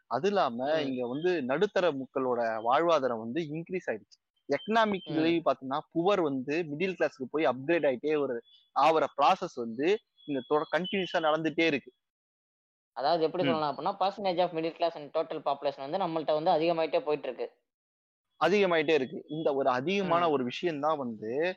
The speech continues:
Speaker 1: ஆ, சமூகத்துல லவ் மேரேஜை இன்க்ரீஸ் பண்ணி விடுது.
Speaker 2: ம், ம்,
Speaker 1: இந்த
Speaker 2: ம்.
Speaker 1: மிடில் கிளாஸ்,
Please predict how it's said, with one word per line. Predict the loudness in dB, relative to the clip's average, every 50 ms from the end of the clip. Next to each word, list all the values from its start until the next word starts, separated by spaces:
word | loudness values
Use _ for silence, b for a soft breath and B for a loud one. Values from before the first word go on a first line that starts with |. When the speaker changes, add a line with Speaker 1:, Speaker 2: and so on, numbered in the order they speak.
| _ b b b b b 0
Speaker 1:
ஆ, | 2 4 4 4 4 4 4 2 0 0 0
சமூகத்துல | 0 0 2 2 0 0 0 -2 -2 0 2 2 4 4 4
லவ் | 4 4 4 4 4 4
மேரேஜை | 2 2 2 2 0 -2 -2
இன்க்ரீஸ் | -2 -2 -4 -4 -4 -4
பண்ணி | -2 -2 -2 -2
விடுது. | -2 -4 -8 -12 -18 -18 -20 -20 -20 _ _ _ _ _ _ _ _ _ _ _ _ -18
Speaker 2:
ம், | -16
ம், | -14 -14 -14 -14 -14 -12
Speaker 1:
இந்த | -8 -6 -2 0 0
Speaker 2:
ம். | 0 -2 -4 -4 -2
Speaker 1:
மிடில் | 0 2 2 2 2
கிளாஸ், | 4 4 4 4 4 2 0